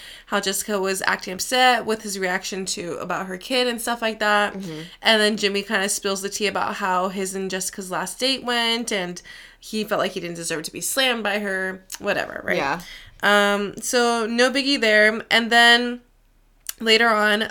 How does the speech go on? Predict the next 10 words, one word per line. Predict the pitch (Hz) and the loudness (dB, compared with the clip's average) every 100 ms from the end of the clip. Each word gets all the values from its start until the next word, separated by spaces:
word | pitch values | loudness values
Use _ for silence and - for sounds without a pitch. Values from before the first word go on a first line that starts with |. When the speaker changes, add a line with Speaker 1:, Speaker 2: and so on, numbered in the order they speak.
| - | 0
Speaker 1:
um, | 220 208 196 190 190 190 - | 2 4 2 -2 -4 -6 -10
<laughs> | _ _ _ _ _ _ _ - - _ _ _ _ - - - - | _ _ _ _ _ _ _ -20 -20 _ _ _ _ -16 -16 -16 -14
is | 202 | -8
this | 277 285 214 | -8 -8 -10
after? | 202 202 - 220 220 | -10 -12 -10 -8 -8
I | |
wonder | 202 202 | -8 -10
if | 220 | -12
this | 214 214 | -14 -14
is | 190 - | -16 -16